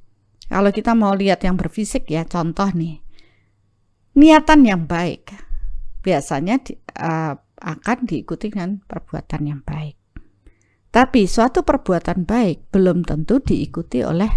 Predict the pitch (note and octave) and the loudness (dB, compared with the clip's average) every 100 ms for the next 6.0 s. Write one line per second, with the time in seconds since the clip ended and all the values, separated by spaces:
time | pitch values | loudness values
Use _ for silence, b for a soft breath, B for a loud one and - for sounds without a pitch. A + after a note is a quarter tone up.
0 | - F3+ D#3+ F3 - E3 G3+ B3+ _ - | 2 2 2 2 0 2 2 0 _ -18
1 | - G3+ B3 A#3 - - F3+ F3 D3 F3+ | -4 0 2 0 -4 -6 -4 -2 0 0
2 | - G#3 E3 E3 E3 - - E3 - D#3 | 4 6 4 2 0 0 0 0 0 0
3 | E3 - - D#3+ F#3 E3+ - - A3 A3 | 0 0 -2 0 2 8 8 10 6 4
4 | - B3+ B3 B D4 E3+ E3+ F#3+ G3 G4+ | 2 -2 -8 B -4 -2 2 4 4 4
5 | B B A3 A3 C4 - C4+ D4 D4+ | B B 2 4 4 4 4 4 4